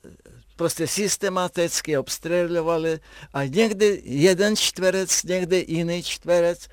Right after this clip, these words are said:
prostě se dostával do té palby. A my jsme právě se dostali do středu té střelby. Naštěstí tam byl nějaký dům,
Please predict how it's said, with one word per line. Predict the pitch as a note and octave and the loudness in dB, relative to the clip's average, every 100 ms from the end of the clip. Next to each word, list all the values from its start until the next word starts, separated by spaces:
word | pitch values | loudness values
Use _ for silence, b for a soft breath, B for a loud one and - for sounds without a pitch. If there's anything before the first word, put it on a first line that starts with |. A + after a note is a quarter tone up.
| B B B B B - | B B B B B -6
prostě | D3 - D#3+ | -4 -2 -2
se | - D3+ | -2 2
dostával | E3 - D#3+ E3 D#3+ | 4 4 4 6 6
do | D#3 D3 D3+ | 6 4 4
té | - D3+ | 2 0
palby. | - C#3 C#3 A#2+ A2+ G2+ B B B B B _ - | 6 6 6 2 -2 -6 B B B B B _ -2
A | C3+ C#3+ D3 C#3+ C3+ - | 4 6 8 6 4 0
my | B2 F3+ | -2 0
jsme | - F#3 | -2 -4
právě | D#3 D#3 D3+ D3+ | -2 0 0 -2
se | D3 C3 | -2 -2
dostali | C#3 - - C#3 C3 | -4 -6 -4 -2 0
do | A#2+ F#3 | 4 4
středu | - - E3+ D#3+ D#3+ | 2 0 2 2 -2
té | D#3 D3 C#3 | -2 -2 0
střelby. | - - - C#3 B2 C3 B2+ E3+ F#3 B B B - | 0 0 0 2 0 0 2 2 -2 B B B -4
Naštěstí | D#3 F#3 - G#3 G3+ - F#3+ F#3 | -2 0 0 0 0 0 -2 -2
tam | E3+ E3+ E3+ | 0 0 0
byl | E3 | -4
nějaký | D#3+ D#3+ D#3+ C#3+ C3+ | -2 -4 -4 -6 -6
dům, | A#2+ F3 F#3+ | 0 0 0